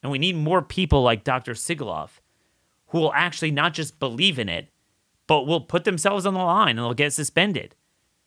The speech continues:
But if you get enough people doing it, then they're not just, you know, fodder, cannon fodder,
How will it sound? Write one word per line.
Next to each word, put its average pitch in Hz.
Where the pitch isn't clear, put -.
But 139
if 131
you 147
get 170
enough 160
people 151
doing 160
it, 120
then 139
they're 131
not 143
just, -
you 139
know, 101
fodder, 139
cannon 156
fodder, 98